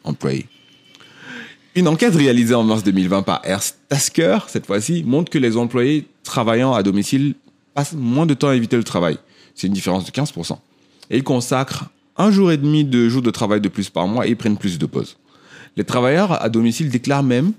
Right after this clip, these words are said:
être moins distraits par leurs collègues, passer trente minutes de moins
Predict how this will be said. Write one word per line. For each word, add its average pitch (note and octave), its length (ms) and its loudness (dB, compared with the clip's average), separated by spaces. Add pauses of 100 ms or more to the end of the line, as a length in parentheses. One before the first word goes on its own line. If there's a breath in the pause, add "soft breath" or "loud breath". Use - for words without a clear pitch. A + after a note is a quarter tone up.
(140)
être C#3+ 200 -2
moins C#3+ 260 4
distraits D3+ 420 0
par A#2+ 200 0
leurs A#2+ 180 0
collègues, G2 360 0 (340 loud breath)
passer C#3 220 -2
trente G#3 440 0
minutes D#3 240 0
de C3 120 0
moins C3+ 440 0